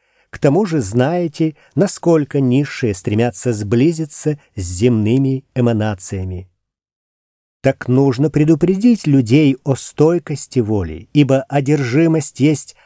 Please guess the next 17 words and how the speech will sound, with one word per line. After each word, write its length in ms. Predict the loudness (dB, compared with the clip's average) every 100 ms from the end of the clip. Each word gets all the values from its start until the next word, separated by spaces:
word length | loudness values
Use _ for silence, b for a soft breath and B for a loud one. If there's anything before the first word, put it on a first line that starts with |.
| b b
одно 340 | -4 2 2
из 220 | 2 0
наиболее 600 | 2 2 2 0 2 2
недопустимых 1300 | 2 2 0 -2 -2 -6 -6 -10 0 2 4 2 -4
состояний, 880 | -8 -8 -6 -4 0 0 0 -4 -10 _ _ _ _ _
и 80 | 4
лишь 260 | 4 2
вмешательство 920 | -2 0 0 2 0 0 -4 -4 -4 -4
третьей 800 | 0 4 4 2 -4 -2 0 0
воли, 460 | 2 2 4 0
твердой 640 | -4 -2 2 2 0 -2 -2
и 200 | -4 -4
чистой, 520 | 0 0 0 -4 0
может 380 | 0 -2 -4 -2
нарушить 640 | -2 2 0 0 -6 -4
это 240 | -4 -2 0
беззаконие, 880 | 0 0 -2 -2 0 0 0 -2